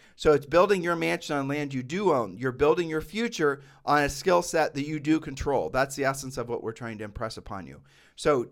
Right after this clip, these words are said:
do consider becoming a Harris coaching client, and we've made it very easy for you to do that. All you've gotta do is text the word "Premier" to four seven three seven two. Text the word Premier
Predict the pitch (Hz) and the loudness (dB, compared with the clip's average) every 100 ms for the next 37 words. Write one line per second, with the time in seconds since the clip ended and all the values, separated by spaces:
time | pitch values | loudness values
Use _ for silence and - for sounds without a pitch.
0 | - 160 190 214 214 196 190 185 165 151 | -2 2 2 0 0 0 0 -4 -6 -6
1 | 147 120 117 139 151 147 - 151 143 131 | -8 -10 -6 0 0 -2 -6 -6 -6 -12
2 | 120 113 107 107 _ _ 127 135 135 156 | -10 -10 -10 -12 _ _ -8 -6 -2 -4
3 | 151 147 147 147 147 143 139 127 123 127 | -2 -2 -4 -6 -8 -10 -12 -10 -8 -8
4 | 120 120 127 135 147 - 135 160 214 220 | -12 -10 -6 -2 -2 -2 -2 -2 -2 2
5 | 208 190 170 156 135 - 151 151 - 135 | 2 2 0 0 -2 -2 -4 -4 -6 -4
6 | 131 - 139 139 151 113 104 - _ _ | -4 -4 -4 -2 0 -2 -2 -12 _ _
7 | - - 143 135 156 156 156 147 139 139 | -8 -2 0 0 2 4 4 0 -2 -6
8 | 139 143 131 131 135 139 139 151 - 147 | -4 -4 -4 -6 -6 -6 -6 -6 -6 -6
9 | 143 131 - 135 139 143 123 | -4 -4 -8 -6 -4 -4 -4